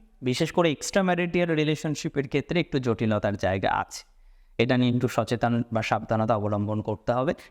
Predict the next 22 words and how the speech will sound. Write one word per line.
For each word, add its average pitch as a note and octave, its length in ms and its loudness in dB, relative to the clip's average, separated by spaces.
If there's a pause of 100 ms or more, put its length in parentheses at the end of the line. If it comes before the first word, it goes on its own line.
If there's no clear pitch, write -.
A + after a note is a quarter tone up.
(100)
কেমন E3 340 2
জটিলতা, F#3+ 560 2
এই D3+ 140 2
প্রশ্নটা D3+ 500 2
যদি D3+ 180 4
আপনি C#3+ 240 2
আমাকে C3 240 2
জিজ্ঞাসা A#2 440 0
করেন, C#3 280 0
আমি D#3 200 4
একটা C3 340 0
কথাতেই D3 340 2
উত্তর B2 400 0
দেব, G2 260 -4 (640)
সেটা F3 200 4
হলো G3 280 2
যারা D#3 560 0 (120)
একটু - 300 2
অবৈধ D#3 340 4
বিষয়ের C#3 380 2
সাথে C3 280 0
যুক্ত, - 360 -6